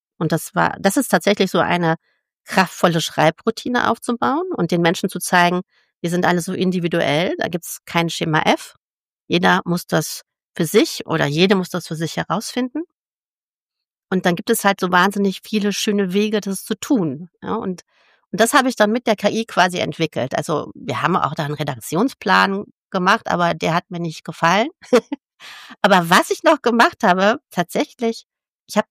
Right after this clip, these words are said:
mit ihr zusammen so ermutigende Glaubenssätze entwickelt. Also wenn ich das Gefühl hatte, ich fange jetzt wieder an zu zweifeln,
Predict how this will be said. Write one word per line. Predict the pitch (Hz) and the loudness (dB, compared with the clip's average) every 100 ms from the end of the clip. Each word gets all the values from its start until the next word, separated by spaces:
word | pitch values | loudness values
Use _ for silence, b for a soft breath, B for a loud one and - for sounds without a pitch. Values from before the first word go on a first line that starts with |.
| _ | _
mit | 196 190 - | -6 -6 -2
ihr | 196 | -4
zusammen | - - 175 175 185 202 | -2 -4 2 2 2 0
so | 180 | -2
ermutigende | 180 170 165 214 - 214 190 185 175 175 170 | -2 0 -2 -4 -2 -4 -2 -2 -2 -2 -4
Glaubenssätze | 170 185 320 196 - - - - | 2 2 4 -2 -2 -6 -6 -8
entwickelt. | - 139 - - - - - _ _ | -8 -8 -10 -10 -10 -12 -14 _ _
Also | 170 185 | 0 4
wenn | 208 | 2
ich | 233 | 4
das | 208 - | 2 2
Gefühl | 214 208 226 | -2 2 4
hatte, | 208 208 | 4 2
ich | 202 190 | -2 -4
fange | - 196 | -2 0
jetzt | 190 - | -2 -2
wieder | 196 190 | 0 0
an | 180 | -2
zu | - | -6
zweifeln, | - - 208 330 - 180 | -12 0 2 4 2 2